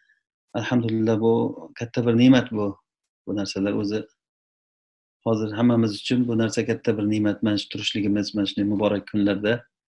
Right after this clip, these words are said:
Allohning toatida bir majlisda jamlanib, iymonlashishlik uchun, Allohni bir-birimizga eslatishlik uchun bir majlisda o'tirishligimiz bu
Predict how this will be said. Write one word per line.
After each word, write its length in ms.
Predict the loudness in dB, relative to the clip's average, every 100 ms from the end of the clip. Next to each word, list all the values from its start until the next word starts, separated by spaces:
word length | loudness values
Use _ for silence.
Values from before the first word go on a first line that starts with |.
| -20 -20 _ _ _ -4
Allohning 400 | -2 0 -2 -2
toatida 580 | 0 -2 -2 0 0
bir 80 | 0
majlisda 520 | -2 -2 -4 -8 -4
jamlanib, 560 | -2 0 0 0 0 -4 -14 -8
iymonlashishlik 720 | -4 0 0 0 -2 -4 -6
uchun, 280 | -4 -2 -2
Allohni 520 | -4 -4 -4 -6 -8 -6
bir-birimizga 520 | -4 -2 -2 -2 -2
eslatishlik 600 | -4 -2 -4 -4 -4 -4
uchun 220 | -2 -2 -4 _ _ _ _ _ _ _ _ _ -4
bir 60 |
majlisda 520 | -2 -2 -2 -6 -4 -4
o'tirishligimiz 720 | -2 -6 -4 -4 -2 -4 -2
bu 100 | -4